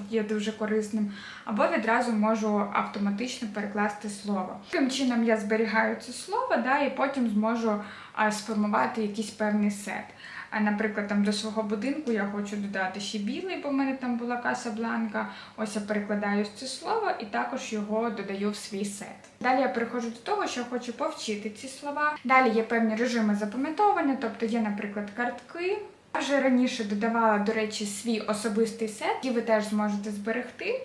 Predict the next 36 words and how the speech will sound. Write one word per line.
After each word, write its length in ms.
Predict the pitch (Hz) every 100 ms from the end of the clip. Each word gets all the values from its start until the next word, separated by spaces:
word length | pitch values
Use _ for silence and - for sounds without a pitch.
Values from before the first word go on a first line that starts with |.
| - - -
Тому 220 | 240 254
зараз 300 | 254 226 -
я 40 | 233
на 120 | 220
прикладі 400 | 233 240 208 214 240
цього 140 | 240
сету 300 | 240 403 294 -
покажу, 320 | 214 226 269
як 220 | 254 220
можна 300 | 226 208 208 202
вчити 460 | - 220 220 208
слова. 540 | 202 233 226 190 175 - - - -
Все 200 | - 294
дуже 240 | 262 240
стандартно, 640 | 233 320 403 427 427 359 302
працює 340 | 262 262 269
як 160 | 233 208
звичайна 520 | 226 - 254 233 226
флеш-картка, 600 | 247 240 - 339 - 277
але 320 | 247 254 233 - -
візуал 500 | 226 233 269 302 349
дуже 220 | 330 302
зручний, 580 | 285 285 277 - 269 262
дуже 220 | 214 208
мінімалістичний. 960 | 214 220 220 226 254 - 370 370 277 240
Мені 200 | 247 262
особисто 460 | 330 254 220 247 233
дуже 240 | 214 202
подобається. 640 | 202 202 190 190 208 202 -
Ось 280 | 233 - 214
в 20 |
мене 180 | 208 233
є 60 |
слово, 360 | - - 480 359
я 180 | 226 214
його 180 | 208